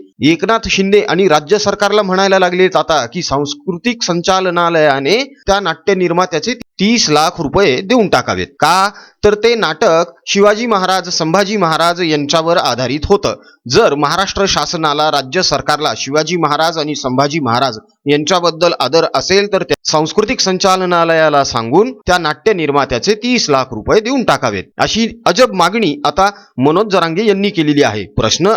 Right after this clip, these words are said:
असा आहे, तेव्हा तुम्ही ह्या नाटकाची निर्मिती केली किंवा या नाटकाची निर्मिती करून नाटकाचे वेगवेगळ्या ठिकाणी प्रयोग लावले, तेव्हा तुम्ही राज्य सरकारला सांगितलं होतं का? तेव्हा तुम्ही सांस्कृतिक संचालनालयाला होतं का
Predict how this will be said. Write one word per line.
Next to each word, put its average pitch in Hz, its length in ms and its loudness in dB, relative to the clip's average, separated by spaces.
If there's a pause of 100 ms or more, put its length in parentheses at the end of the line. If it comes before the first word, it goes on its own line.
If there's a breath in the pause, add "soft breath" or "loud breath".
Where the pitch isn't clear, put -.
असा - 220 0
आहे, 127 260 0
तेव्हा 170 380 -2
तुम्ही 208 320 0
ह्या 180 160 2
नाटकाची 151 480 -2
निर्मिती 143 400 2
केली 127 360 0
किंवा 190 300 2 (160)
या 180 180 2
नाटकाची 185 580 -4
निर्मिती 170 400 0
करून 165 340 2
नाटकाचे 165 500 0
वेगवेगळ्या 143 460 0
ठिकाणी 156 400 0 (100)
प्रयोग 160 360 2
लावले, 131 300 0 (200)
तेव्हा 165 280 2
तुम्ही 240 160 0
राज्य 208 260 0
सरकारला 202 380 -2
सांगितलं 190 380 -2
होतं 196 240 2
का? 156 200 0 (140)
तेव्हा 160 260 2
तुम्ही 180 320 -2
सांस्कृतिक 160 540 -2
संचालनालयाला 147 960 0
होतं - 320 -2
का 160 200 0